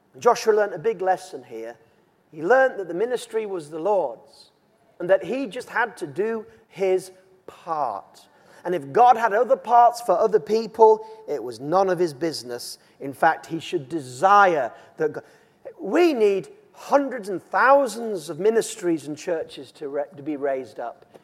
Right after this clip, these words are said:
in order to take this, this, this land, don't we? And so that was a great help to him. Uh, then, now, we have the, the camp. Then spying out the land in Numbers chapter thirteen.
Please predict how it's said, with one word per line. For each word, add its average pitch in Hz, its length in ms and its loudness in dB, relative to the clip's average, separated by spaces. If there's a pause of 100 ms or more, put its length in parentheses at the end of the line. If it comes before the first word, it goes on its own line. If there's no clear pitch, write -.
in 160 160 -8
order 147 220 0
to 135 100 -12
take 127 400 -8
this, - 380 -14
this, - 320 -14
this 131 240 -14
land, 120 220 -6
don't 143 260 -4
we? 113 160 -20 (400)
And 135 100 -12
so 165 80 -2
that 175 180 4
was 143 140 -8
a 135 40 -14
great 160 260 0
help 147 300 -2
to 147 140 -10
him. 110 260 -14 (440)
Uh, 165 360 4
then, 220 280 4 (200)
now, 226 320 2 (960)
we 156 100 -6
have 185 220 4
the, 185 100 -2 (220)
the 160 80 -8
camp. 180 360 -4 (360)
Then 208 260 0
spying 262 540 4
out 240 200 0
the 214 100 2
land 208 420 4
in 160 160 -6
Numbers 196 340 -2
chapter - 360 -4
thirteen. 202 840 -2